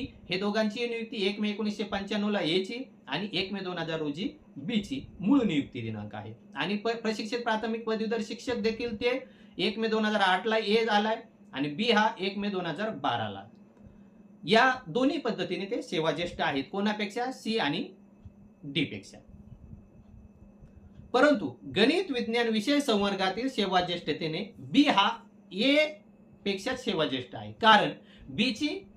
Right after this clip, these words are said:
बीएससी पदवी एक मे दोन हजार एकोणीस ला झाली, म्हणजेच तो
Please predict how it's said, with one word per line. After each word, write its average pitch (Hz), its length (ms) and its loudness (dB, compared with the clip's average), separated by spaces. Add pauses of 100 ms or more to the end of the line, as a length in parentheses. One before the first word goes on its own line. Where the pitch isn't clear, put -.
(220)
बीएससी 277 560 2
पदवी 208 420 0 (240)
एक 226 240 0
मे 220 120 0
दोन 190 180 -4
हजार 175 180 -2
एकोणीस 170 360 -8
ला 160 80 0
झाली, 139 240 -2 (720)
म्हणजेच 190 540 0
तो 202 300 -8